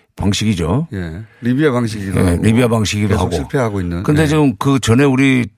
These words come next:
Speaker 1: 정부에서는 정상회담으로 가면서 미국 측의 입장은 빅딜이고.
Speaker 2: 예.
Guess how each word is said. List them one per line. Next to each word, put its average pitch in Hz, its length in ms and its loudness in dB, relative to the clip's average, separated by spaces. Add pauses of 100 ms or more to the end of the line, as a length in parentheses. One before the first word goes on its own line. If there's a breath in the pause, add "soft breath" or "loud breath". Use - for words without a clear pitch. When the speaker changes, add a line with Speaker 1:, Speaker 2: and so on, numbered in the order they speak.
(120)
Speaker 1:
정부에서는 120 840 0
정상회담으로 110 640 2
가면서 98 640 0 (480 loud breath)
미국 123 360 0
측의 143 220 0
입장은 143 340 0
빅딜이고. 104 540 -2 (180)
Speaker 2:
예. 95 240 -6